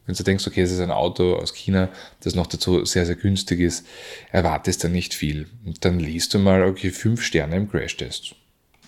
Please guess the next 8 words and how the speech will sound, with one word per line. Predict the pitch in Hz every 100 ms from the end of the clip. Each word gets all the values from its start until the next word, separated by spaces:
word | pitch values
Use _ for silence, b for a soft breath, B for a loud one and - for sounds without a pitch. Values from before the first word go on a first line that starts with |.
| _ -
Das | 82 -
ist | 208 - - _ _ _ _
absolut | - 76 - 90 87
okay. | 85 82 85 80 -
Das | - 85
ist | - - - -
die |
Maximalpunktzahl. | 147 - - 196 - - - - - -